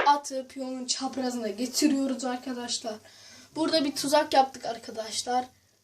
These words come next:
Bunu alırlarsa burada güzelim veziri hamlemiz var.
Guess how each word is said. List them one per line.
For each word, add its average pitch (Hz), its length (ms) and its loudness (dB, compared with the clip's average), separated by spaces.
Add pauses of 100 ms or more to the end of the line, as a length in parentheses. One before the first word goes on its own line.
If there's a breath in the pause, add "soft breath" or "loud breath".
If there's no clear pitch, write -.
(140)
Bunu 302 360 0 (680)
alırlarsa 294 1160 4 (1500)
burada 277 440 10
güzelim 247 640 2 (960)
veziri 247 420 0
hamlemiz 269 680 2
var. 277 420 4